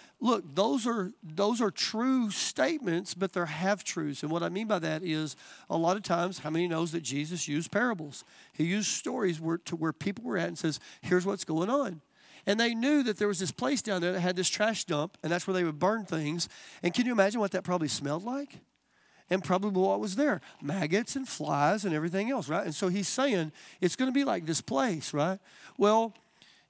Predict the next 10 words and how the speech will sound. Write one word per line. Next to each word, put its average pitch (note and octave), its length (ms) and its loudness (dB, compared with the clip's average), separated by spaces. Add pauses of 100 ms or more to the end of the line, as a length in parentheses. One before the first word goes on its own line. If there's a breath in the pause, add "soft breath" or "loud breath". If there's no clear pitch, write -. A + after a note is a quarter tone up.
(120)
in G#3+ 260 4
talking B3+ 500 2
with F3+ 120 2
someone E3+ 480 0
who F3 220 0
had, F3+ 360 2 (160)
has F3 280 0
this F3+ 260 0
belief, G3 600 -2 (460 loud breath)
um, F3 360 2